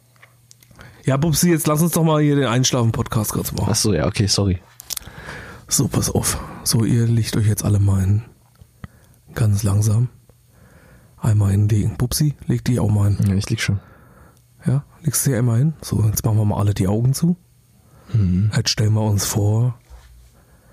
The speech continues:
Speaker 1: Jetzt merkst du nur, nur die, nur die Füße, auf deine Füße konzentrierst du dich jetzt.
Speaker 2: Mhm.
Speaker 1: Auf die Fußnägel, Pupsi.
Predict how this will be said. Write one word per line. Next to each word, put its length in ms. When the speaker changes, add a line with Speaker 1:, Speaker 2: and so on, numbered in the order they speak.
Speaker 1:
Jetzt 160
merkst 260
du 60
nur, 300
nur 140
die, 180
nur 200
die 100
Füße, 360
auf 160
deine 240
Füße 240
konzentrierst 520
du 40
dich 140
jetzt. 220
Speaker 2:
Mhm. 400
Speaker 1:
Auf 100
die 80
Fußnägel, 680
Pupsi. 360